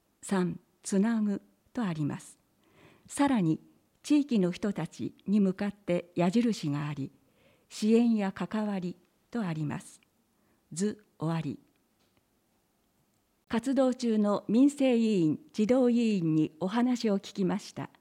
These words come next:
市民生委員、児童委員協議会会長、大戸英二さんとあり、上半身の写真があります。民生委員になった経緯。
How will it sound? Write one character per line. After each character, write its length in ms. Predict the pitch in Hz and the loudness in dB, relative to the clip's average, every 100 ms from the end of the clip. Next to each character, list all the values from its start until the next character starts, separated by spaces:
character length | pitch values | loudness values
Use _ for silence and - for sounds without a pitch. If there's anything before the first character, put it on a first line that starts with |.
| _ _ _ _ _ _ _ _ _ _ _ | _ _ _ _ _ _ _ _ _ _ _
市 320 | - 254 - - | -4 -4 -4 -4
民 240 | - 247 294 | 2 4 4
生 240 | - 269 | 2 2
委 240 | 233 233 202 | 2 2 2
員、 180 | 151 - _ _ | 0 -2 _ _
児 160 | - 226 | 0 2
童 220 | 269 269 | 2 2
委 60 | |
員 300 | 262 254 247 | 2 4 2
協 240 | 240 233 220 | 2 0 0
議 160 | 214 | -2
会 320 | - 160 151 - - | -2 -4 -4 -10 -8
会 240 | 208 220 | -6 -6
長、 380 | 220 185 185 220 - - _ - | -6 -6 -4 -8 -16 -20 _ -2
大 220 | 240 294 | 0 0
戸 140 | 277 | 0
英 160 | 269 247 | 0 0
二 120 | 180 | -2
さ 200 | - 156 | -4 -8
ん 120 | 156 - _ | -10 -12 _
と 120 | - 202 | -8 -6
あ 100 | 185 | -4
り、 200 | 151 - _ _ - _ _ | -4 -6 _ _ -20 _ _
上 160 | - 233 | 0 0
半 220 | 269 254 - | 2 0 0
身 120 | 185 | 0
の 120 | 170 | 0
写 140 | 165 175 | -2 -4
真 220 | 208 202 | -2 -2
が 100 | 196 | -2
あ 60 | |
り 100 | 175 | -2
ま 160 | 175 185 | -2 -4
す。 200 | - _ _ _ _ _ _ _ _ _ _ _ _ _ | -8 _ _ _ _ _ _ _ _ _ _ _ _ _
民 220 | - 254 285 | 6 6 6
生 220 | 302 285 | 4 2
委 240 | 269 262 | 4 4
員 100 | 202 | 2
に 100 | 175 | 2
な 120 | 180 | 0
っ 60 | 185 | -2
た 180 | - 160 | -6 -6
経 220 | 202 185 | -2 -2
緯。 200 | 147 - | -2 -6